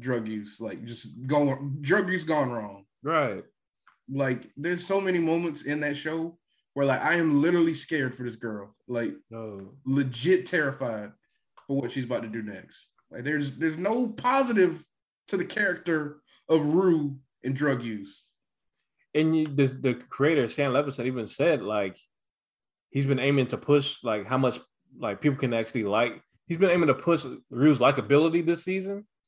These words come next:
Speaker 2: 'Cause last season, it's like, okay, yeah, she's a liar, she does drugs. Like, she's not the
Speaker 1: Mm-hmm.
Speaker 2: best person in the world, but you feel bad for her.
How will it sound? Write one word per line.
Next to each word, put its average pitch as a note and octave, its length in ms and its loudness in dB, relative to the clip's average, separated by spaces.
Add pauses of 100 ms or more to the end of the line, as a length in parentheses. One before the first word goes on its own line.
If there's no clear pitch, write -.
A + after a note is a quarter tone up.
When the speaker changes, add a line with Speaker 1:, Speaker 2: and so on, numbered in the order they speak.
(320)
Speaker 2:
'Cause A#2+ 120 -4
last F#3+ 260 6
season, A2+ 300 0
it's A2 140 -8
like, G#2 320 2
okay, G2+ 400 -2
yeah, G2 260 -2
she's G#2 200 -8
a G#2 40 0
liar, A#2 440 4
she A2 160 -10
does G#2 180 -4
drugs. A2 540 0 (540)
Like, F#2+ 340 -4 (360)
she's C3 160 -8
not E3 140 4
the A#2 80 0
Speaker 1:
Mm-hmm. A2+ 60 -2
Speaker 2:
best B2 180 4
person A#2+ 220 0
in G2 60 -4
the A2+ 40 0
world, A#2 180 4
but G#2 120 -8
you - 60 -14
feel A2 160 -4
bad A#2+ 280 2
for G2 200 -10
her. F2 160 -14